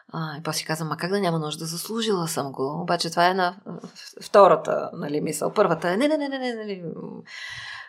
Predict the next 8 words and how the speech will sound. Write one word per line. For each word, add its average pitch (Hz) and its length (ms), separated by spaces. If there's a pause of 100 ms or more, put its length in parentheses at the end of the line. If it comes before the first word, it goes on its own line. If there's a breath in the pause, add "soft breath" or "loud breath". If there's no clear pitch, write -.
а, - 160 (140)
благодаря.“ - 640 (220 loud breath)
Или 190 260
пък 185 260
нещаденето 160 1040
на 160 180
себе 311 360
си. - 400